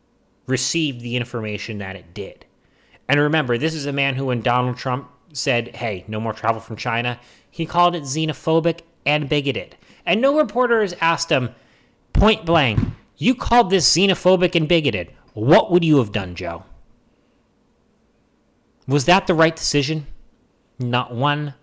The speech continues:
person has asked him this question. And by the way, he had a town hall on C N N on Friday night at eight o'clock. If I could pick a time slot to put Joe Biden on national television, it would be Friday at eight P M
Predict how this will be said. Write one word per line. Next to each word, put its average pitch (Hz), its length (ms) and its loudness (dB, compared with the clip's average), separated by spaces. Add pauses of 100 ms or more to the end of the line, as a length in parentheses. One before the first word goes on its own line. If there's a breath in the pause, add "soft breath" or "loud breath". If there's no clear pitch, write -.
(120)
person 110 380 -4
has 104 280 -10
asked 104 300 -6
him 104 100 -6
this 95 140 -8
question. 104 480 -8
And 143 100 -2
by 143 140 4
the 131 80 -4
way, 123 100 -2
he 131 100 -2
had 143 120 -2
a 123 40 -12
town 120 300 2
hall 107 520 4 (440 soft breath)
on 117 120 -2
C 123 260 0
N 107 100 2
N 104 240 2
on 98 140 -4
Friday 107 420 2
night 101 380 0
at 104 140 -6
eight 214 160 4
o'clock. 95 600 0 (1000 soft breath)
If 160 180 4
I 220 140 6
could 254 260 -2
pick - 220 -2
a 196 60 4
time 139 380 2
slot 113 360 -2
to - 60 -16
put - 220 -4
Joe 117 320 2
Biden 120 580 2
on 127 540 0
national 113 480 -4
television, 123 720 0 (100)
it 147 120 0
would 151 100 -4
be 156 140 2
Friday 127 760 2
at 120 200 -4
eight 131 220 -6
P 139 160 -2
M 110 320 0